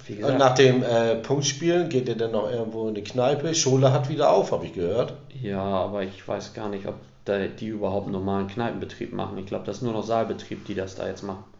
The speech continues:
Speaker 2: Ach so.
Speaker 1: Also, der wird in der Regel am Sportplatz gesessen.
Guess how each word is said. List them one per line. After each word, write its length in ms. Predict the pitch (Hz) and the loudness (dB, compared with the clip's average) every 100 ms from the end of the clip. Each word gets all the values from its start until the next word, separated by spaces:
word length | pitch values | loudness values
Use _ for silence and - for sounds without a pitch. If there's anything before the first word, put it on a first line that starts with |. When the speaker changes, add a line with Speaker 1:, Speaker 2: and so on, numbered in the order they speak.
| - - | -10 -6
Speaker 2:
Ach 100 | - | -2
so. 320 | 101 85 65 - - - - | 0 0 -4 -10 -14 -8 2
Speaker 1:
Also, 420 | 107 117 117 - - | 6 6 4 0 0
der 160 | 139 135 | 4 6
wird 100 | 120 | 6
in 100 | 117 | 4
der 100 | 113 | 2
Regel 200 | 110 104 | 2 0
am 100 | 98 | -2
Sportplatz 440 | - 110 107 101 - | -2 -2 -2 -6 -6
gesessen. 440 | 104 95 92 - | -6 -6 -6 -14